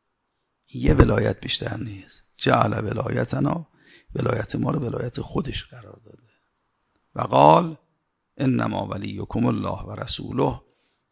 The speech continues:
والذین آمنوا الذین یقیمون الصلاة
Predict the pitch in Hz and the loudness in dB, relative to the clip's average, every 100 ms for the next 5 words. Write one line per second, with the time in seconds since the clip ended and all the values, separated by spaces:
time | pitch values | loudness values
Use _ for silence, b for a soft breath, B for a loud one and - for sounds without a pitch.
0 | - 113 110 107 104 117 110 - 120 113 | -10 -8 -4 -4 -4 -4 -4 -4 -4 -4
1 | 104 104 101 98 107 101 98 92 - 95 | -6 -6 -8 -8 -8 -8 -8 -10 -10 -10
2 | 98 95 90 - 110 107 | -8 -6 -6 -6 -6 -10